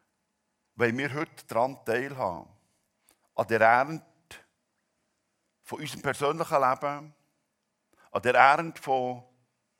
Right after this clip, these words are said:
unserer Schweiz, an der Ernte von unserer Welt. Was haben wir Gutes diesen Frühling erlebt?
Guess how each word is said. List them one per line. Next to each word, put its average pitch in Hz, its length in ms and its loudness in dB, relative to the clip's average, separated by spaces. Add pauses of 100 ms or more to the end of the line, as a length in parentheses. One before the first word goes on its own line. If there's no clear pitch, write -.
(760)
unserer 90 300 -16
Schweiz, - 640 -18 (420)
an 92 140 -4
der 98 120 -6
Ernte 113 760 0 (840)
von 98 560 -8 (300)
unserer 87 360 -8
Welt. 92 640 -4 (1600)
Was - 200 -6
haben 165 220 -2
wir 170 140 -4
Gutes 165 420 -6
diesen 113 140 -4
Frühling 156 380 -12
erlebt? 139 460 -8